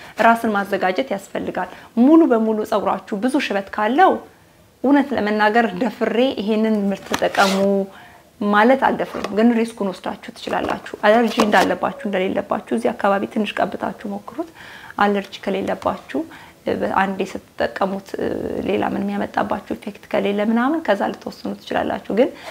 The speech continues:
ኖርማሊ ያው እንዳልኳችሁ እኔ ብዙ ናቹራል ኬሚ-፣ ፕሮዳክቶችን ነው ኢንከሬጅ የማደርገው። ከዛ አንጻር እኔ ትንሽ ቅር ያለኝ ነገር፣ ትንሽ፣ እ፣ ቅር ያለኝ ነገር እሱ ነው። እ፣ እንትን መሆኑ ያው እውነት ለመናገር፣ እ፣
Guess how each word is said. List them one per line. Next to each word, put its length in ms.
ኖርማሊ 460
ያው 180
እንዳልኳችሁ 540
እኔ 140
ብዙ 180
ናቹራል 400
ኬሚ-፣ 240
ፕሮዳክቶችን 720
ነው 140
ኢንከሬጅ 380
የማደርገው። 500
ከዛ 280
አንጻር 360
እኔ 120
ትንሽ 280
ቅር 180
ያለኝ 260
ነገር፣ 280
ትንሽ፣ 320
እ፣ 120
ቅር 200
ያለኝ 280
ነገር 220
እሱ 160
ነው። 140
እ፣ 120
እንትን 360
መሆኑ 260
ያው 160
እውነት 240
ለመናገር፣ 500
እ፣ 120